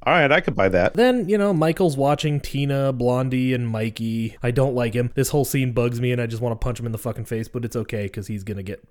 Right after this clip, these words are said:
Speaker 2: fucking wrecked here in a second.
Speaker 1: Which one, Mikey?
Speaker 2: <clears throat> Mikey.
Speaker 1: Oh, yeah, Mikey's just a tool.
Speaker 2: Yeah, Tina bought him a mask. That'll come into play here in a minute.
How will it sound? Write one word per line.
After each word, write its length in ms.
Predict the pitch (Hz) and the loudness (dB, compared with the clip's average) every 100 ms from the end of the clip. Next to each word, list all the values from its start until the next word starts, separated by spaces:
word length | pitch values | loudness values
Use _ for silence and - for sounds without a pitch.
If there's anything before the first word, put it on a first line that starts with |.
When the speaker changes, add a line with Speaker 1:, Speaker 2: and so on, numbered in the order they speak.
| _ | _
Speaker 2:
fucking 420 | - 98 95 92 101 _ _ _ - | -10 -8 -10 -12 -16 _ _ _ -16
wrecked 580 | 101 101 98 101 - | -12 -8 -6 -6 -8
here 160 | - 101 | -10 -8
in 60 | 98 | -8
a 40 | |
second. 300 | - 98 98 - _ _ _ - | -10 -10 -12 -16 _ _ _ 0
Speaker 1:
Which 200 | 110 101 | 0 2
one, 220 | 101 90 | 2 2
Mikey? 480 | 87 90 82 113 110 | 2 0 0 -2 -2
Speaker 2:
<clears throat> 40 | |
Mikey. 720 | 120 131 120 110 127 131 147 - - _ _ - | -2 -2 -2 -4 -4 -2 -2 -6 -20 _ _ 4
Speaker 1:
Oh, 100 | 107 | 4
yeah, 180 | 87 76 | 4 2
Mikey's 400 | 95 117 101 82 | 0 0 0 -2
just 200 | 80 73 | -6 -8
a 40 | |
tool. 400 | 69 - 71 69 - | -10 -8 -8 -8 -6
Speaker 2:
Yeah, 200 | 110 110 | -4 -4
Tina 300 | 113 240 226 | 0 2 4
bought 160 | 196 185 | 6 6
him 80 | |
a 40 | 165 | 4
mask. 380 | 131 135 131 - | 2 0 -2 -2
That'll 200 | 131 135 | -2 -2
come 160 | 139 | -2
into 100 | 131 | -2
play 220 | 127 127 123 | 0 0 2
here 140 | 127 | 0
in 60 | 123 | -2
a 40 | |
minute. 280 | 113 110 | -2 -4